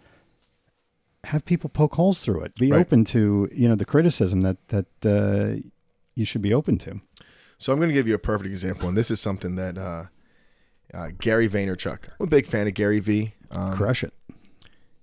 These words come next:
Speaker 2: Yeah, Crush It. How to Use
Speaker 1: Great
Speaker 2: Social
Speaker 1: book.
Speaker 2: Media and all that stuff.
Speaker 1: Love
Speaker 2: I,
Speaker 1: that
Speaker 2: I
Speaker 1: too.
Speaker 2: have it in my drawer.
Speaker 1: Love that too.
Speaker 2: Um, it was one of the books that I bought when I opened up the school. But I think, like, he's really becoming a character of himself now, and he's, like, kind of
Speaker 1: A bit. Yeah.
Speaker 2: you know, that's now his thing. Like, he's gotta be Gary V all the time.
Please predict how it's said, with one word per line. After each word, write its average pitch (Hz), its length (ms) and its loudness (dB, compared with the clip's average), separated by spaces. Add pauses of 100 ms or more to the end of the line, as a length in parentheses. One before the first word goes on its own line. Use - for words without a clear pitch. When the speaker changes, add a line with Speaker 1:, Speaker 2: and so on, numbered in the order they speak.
Speaker 2:
Yeah, 95 220 0
Crush - 280 -6
It. 87 80 -10
How 87 100 -8
to 92 80 -8
Use 95 120 -8
Speaker 1:
Great 90 100 -2
Speaker 2:
Social 95 180 -2
Speaker 1:
book. 95 80 0
Speaker 2:
Media 104 180 -2
and 98 100 -4
all 110 80 -6
that 113 80 -6
stuff. 95 160 -8
Speaker 1:
Love 95 100 -4
Speaker 2:
I, 92 80 -4
Speaker 1:
that 87 120 -6
Speaker 2:
I - 20 -2
Speaker 1:
too. 98 60 0
Speaker 2:
have 107 140 0
it 110 60 -4
in 113 40 -6
my 110 100 -4
drawer. 131 200 -8 (220)
Speaker 1:
Love 98 140 -6
that - 140 -12
too. - 100 -10
Speaker 2:
Um, 98 340 -2 (100)
it 98 60 0
was 104 180 0
one 110 120 0
of 107 60 0
the 98 60 -4
books 101 240 -4
that 95 80 -2
I 92 40 -2
bought 95 240 -4
when 95 120 -8
I - 20 -2
opened 92 240 -4
up 92 80 -6
the - 80 -12
school. 98 280 -6 (280)
But 120 260 4 (520)
I 117 80 0
think, 143 160 2
like, 135 100 2
he's 98 140 -4
really 95 160 -2
becoming 90 340 -6
a 82 60 -10
character 95 500 -8
of 95 80 -8
himself 98 400 -8
now, 101 200 -8
and 92 100 -8
he's, 92 160 -10
like, 92 120 -12
kind 95 240 -8
of 90 180 -10 (280)
Speaker 1:
A - 40 -6
bit. - 160 -10 (280)
Yeah. 98 100 -8 (220)
Speaker 2:
you 92 100 -8
know, 87 220 -10
that's 107 320 0
now 92 200 -4
his 90 200 -8
thing. - 260 -14 (120)
Like, - 100 -14
he's 101 140 -8
gotta 92 200 -4
be 80 100 -12
Gary 85 360 -10
V 107 320 -16 (120)
all 92 180 -4
the 90 60 -8
time. - 300 -14